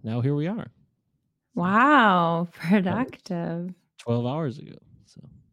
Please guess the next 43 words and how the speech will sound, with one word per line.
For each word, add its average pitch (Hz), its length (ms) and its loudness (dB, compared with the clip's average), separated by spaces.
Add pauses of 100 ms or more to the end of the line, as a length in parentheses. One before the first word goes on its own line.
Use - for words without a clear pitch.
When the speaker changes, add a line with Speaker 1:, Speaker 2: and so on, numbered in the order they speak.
(520)
Speaker 2:
Huh. - 380 -8 (1120)
Speaker 1:
So 120 80 -8
I 110 300 -8
woke 110 240 -8
up 120 180 -6
at 117 160 -8
s-, - 320 -20 (500)
it's - 200 -20
a - 20 -12
little 123 160 -6
after - 160 -10
six - 320 -8
here, 247 240 -2
and - 560 -14
I - 0 -
was 113 120 -8
like, 113 120 -8
"All 143 60 -4
right, 160 240 -2
I - 60 -14
gotta 127 220 -6
do 147 120 -2
this 135 100 -4
pod 143 220 0
at 139 80 -6
seven. 123 320 0
I 101 80 -2
c-, - 180 -20 (220)
can't 123 240 -6
miss 131 180 -2
this." - 400 -8 (420)
Speaker 2:
<laughs> - 260 -2 (1040)
Speaker 1:
I 117 40 -12
cut 156 180 -6
it 165 100 -10
close, 185 340 -4
but 113 120 -4
I 135 60 -4
made 247 220 -4
it - 60 -4
here. 95 200 -8 (480)
So. 143 120 -16
Speaker 2:
Yeah. 196 600 2